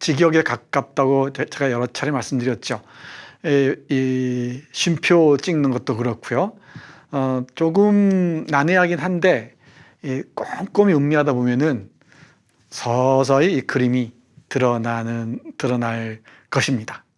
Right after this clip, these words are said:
제 경험에 비춰보면 그렇습니다. 이뿐만이 아니고 백칠 쪽에 보면은 이보다 더, 어, 섬세하게 이 음들의 그 향연들을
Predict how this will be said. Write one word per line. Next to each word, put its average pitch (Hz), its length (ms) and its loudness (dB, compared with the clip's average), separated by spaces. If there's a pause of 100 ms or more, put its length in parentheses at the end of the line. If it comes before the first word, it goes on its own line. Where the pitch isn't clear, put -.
(220)
제 139 160 0
경험에 127 640 0
비춰보면 147 640 0 (380)
그렇습니다. - 640 -2 (160)
이뿐만이 165 360 0
아니고 147 400 2 (400)
백칠 - 500 -2
쪽에 175 240 2
보면은 139 580 4 (220)
이보다 135 480 0
더, 147 380 2 (400)
어, 110 360 -6 (920)
섬세하게 196 800 0 (300)
이 127 360 -4 (400)
음들의 180 800 6
그 135 120 0
향연들을 131 680 0